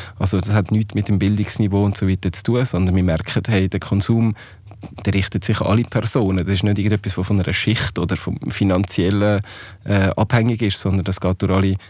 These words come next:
möglichen Schichten durch. Und darum ist es wichtig, dass man das auch annimmt und akzeptiert und respektiert und dass man sagt, hey, der Konsum ist für die ganze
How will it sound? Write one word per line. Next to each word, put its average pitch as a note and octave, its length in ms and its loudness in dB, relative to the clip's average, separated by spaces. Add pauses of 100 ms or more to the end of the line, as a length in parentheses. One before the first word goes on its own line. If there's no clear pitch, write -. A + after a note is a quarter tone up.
(100)
möglichen G2 400 2
Schichten F#2 400 -2
durch. A2 280 2 (680)
Und A2 160 2
darum C3 140 4
ist A2 120 0
es G2 100 -4
wichtig, G#2 320 -2
dass F#2 160 0
man G2 80 2
das F2+ 200 0
auch D#2+ 160 0 (140)
annimmt A2 460 0
und F#2+ 320 0 (280)
akzeptiert G#2 720 -2
und F#2+ 160 0
respektiert G#2 680 0
und - 180 -6
dass F#2+ 100 -2
man F2+ 120 0
sagt, F#2 280 2 (220)
hey, G2 140 0
der F#2 100 0
Konsum G2+ 360 2
ist G2+ 80 0
für G2 100 -2
die F#2+ 80 0
ganze G#2+ 400 0